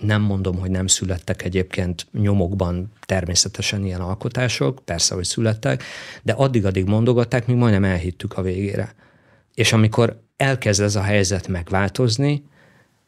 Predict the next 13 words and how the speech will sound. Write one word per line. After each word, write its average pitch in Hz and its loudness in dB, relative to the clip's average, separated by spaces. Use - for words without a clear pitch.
akkor, - 0
akkor 120 0
ők 123 2
vannak 101 2
megsértődve, 107 0
mert 113 4
azt 110 2
gondolják, 104 2
hogy 117 0
ők 107 -2
ezt - -2
örökbe 95 2
kapták. - -8